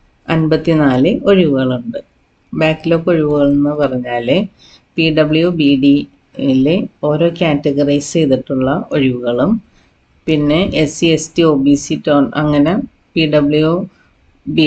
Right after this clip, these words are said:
ഡിക്ക് ഉള്ള കാറ്റഗറൈസേഷനാണ് ഈ ബാക്ക്ലോഗ് വേക്കൻസീസ് എന്ന് പറയുന്നത്. അത് അൻപത്തിനാലെണ്ണം ഉണ്ട്. അപ്പോ അങ്ങനെയാണ്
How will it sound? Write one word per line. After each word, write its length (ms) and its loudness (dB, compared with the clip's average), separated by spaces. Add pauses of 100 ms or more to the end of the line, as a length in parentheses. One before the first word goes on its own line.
ഡിക്ക് 380 -2 (480)
ഉള്ള 240 2 (960)
കാറ്റഗറൈസേഷനാണ് 1900 -2 (680)
ഈ 120 0
ബാക്ക്ലോഗ് 580 -2
വേക്കൻസീസ് 680 0
എന്ന് 160 2
പറയുന്നത്. 360 0
അത് 160 -2
അൻപത്തിനാലെണ്ണം 1000 0
ഉണ്ട്. 260 0 (1400)
അപ്പോ 460 -2
അങ്ങനെയാണ് 720 2